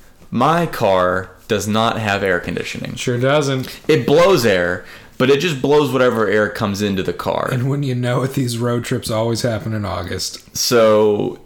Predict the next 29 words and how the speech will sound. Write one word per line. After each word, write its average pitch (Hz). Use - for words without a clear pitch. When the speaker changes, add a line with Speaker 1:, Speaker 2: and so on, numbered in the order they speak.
Speaker 1:
no 135
air 123
conditioner, 92
which 127
I'm 147
normally 110
fine 90
with, -
but 95
I 104
just 101
roll 110
the 113
windows 127
down. 50
Speaker 2:
Yeah. 123
Speaker 1:
But -
you 117
can't 151
really 156
do 135
that 131
when 117
you're 110
going 107
eighty 110
on 101
the 92
highway. 95